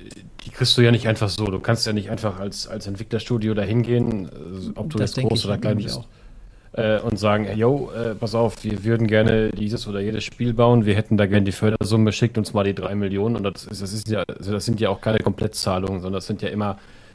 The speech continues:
Speaker 1: äh, Abschlagszahlungen. Also das ist ja, äh, so eine, so ein Finanzier, so ein Finanzierungsvertrag hat ja immer Zwischensteps, ne, die dann erfüllt werden und dann gibt's Geld. Dann wird der nächste Step, dann werden die nächsten Steps erfüllt, dann gibt's noch mal Geld.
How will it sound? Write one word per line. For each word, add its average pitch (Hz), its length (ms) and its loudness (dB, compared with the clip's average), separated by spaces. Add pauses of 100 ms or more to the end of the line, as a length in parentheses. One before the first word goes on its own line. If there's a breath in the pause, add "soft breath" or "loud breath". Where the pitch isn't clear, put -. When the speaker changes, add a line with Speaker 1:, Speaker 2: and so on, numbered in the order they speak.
(160 loud breath)
Speaker 1:
äh, 107 180 0
Abschlagszahlungen. 101 960 0
Also 95 240 -8
das - 200 -10
ist 101 100 -8
ja, 101 240 0 (400 loud breath)
äh, 107 220 -4
so 104 100 -6
eine, 104 140 0
so 101 120 -6
ein 107 120 -2
Finanzier, 110 640 0
so 104 60 -4
ein 101 60 -2
Finanzierungsvertrag 113 1080 0 (360)
hat 117 220 -6
ja 117 60 0
immer 110 380 0 (100)
Zwischensteps, - 760 -4 (360)
ne, 107 80 0 (480 loud breath)
die 110 40 4
dann 107 120 4
erfüllt 120 380 2
werden 131 340 6 (240)
und 104 60 -4
dann 107 120 2
gibt's - 180 -4
Geld. 85 280 -4 (100)
Dann 98 140 -8
wird 98 100 -4
der 101 80 -2
nächste 120 320 -2
Step, - 320 0
dann 107 160 0
werden 104 120 0
die 107 100 2
nächsten 123 260 2
Steps 120 300 0
erfüllt, 113 260 -2
dann 107 80 -2
gibt's 101 180 -6
noch 98 120 -2
mal 87 160 -4
Geld. - 240 -10